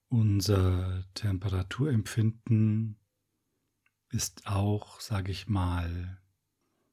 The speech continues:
nicht wirklich kalibriert. Es ist nicht neutral, sondern hängt auch oft davon ab, wie wir uns fühlen. Mal ist uns bei zwanzig Grad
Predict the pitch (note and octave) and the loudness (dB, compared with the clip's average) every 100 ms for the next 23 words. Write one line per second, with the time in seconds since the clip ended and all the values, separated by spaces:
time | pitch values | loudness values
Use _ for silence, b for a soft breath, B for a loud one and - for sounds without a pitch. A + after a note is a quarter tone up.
0 | _ _ - A#2+ B2 D3+ - - - - | _ _ 0 4 6 6 0 -14 -16 -16
1 | - G#2 G#2 C3 C#3+ - B2 A#2 A#2 A2+ | -10 -6 2 2 2 -2 2 6 6 4
2 | - - - - _ _ - A#2 G#2 A2 | -4 -16 -18 -20 _ _ -4 -2 -2 -2
3 | G#2 A#2+ A2 D2 D2 - - - _ _ | -2 0 0 0 -8 -16 -20 -20 _ _
4 | _ _ _ _ _ _ - - A2+ - | _ _ _ _ _ _ -16 -6 -6 0
5 | A#2+ - - G2+ F#2 - - G#2+ G#2+ A2 | 0 0 -2 -2 -2 -2 0 2 2 2
6 | A#2 A2+ G#2 G2 F#2+ F#2+ F#2+ F#2 F#2 _ | 0 -2 -2 0 0 0 0 -4 -8 _
7 | _ _ _ _ _ C3 A2+ - A#2+ G2 | _ _ _ _ _ 0 0 0 -4 -2
8 | D#3+ - - - - F#2+ - A3+ B2+ A2+ | -4 -6 -8 -10 -6 -6 -4 -2 0 0
9 | - - _ _ _ _ _ _ _ _ | -2 -20 _ _ _ _ _ _ _ _
10 | C3+ G#2 A2+ C3 F#2 - - C3 B2 C3 | 0 2 2 2 -2 -2 2 6 6 6
11 | C3+ D3 - _ _ _ _ _ _ - | 4 0 -8 _ _ _ _ _ _ -2
12 | A2 G#2+ G2+ - C3 A2 A2 - G#2+ F#2+ | 0 2 0 -2 0 0 0 -4 -6 -4
13 | - G2+ G2 - F2 - G2 F2 F#2 F#2 | -2 0 0 -4 -6 -4 -2 0 -2 -6
14 | - - | -12 -18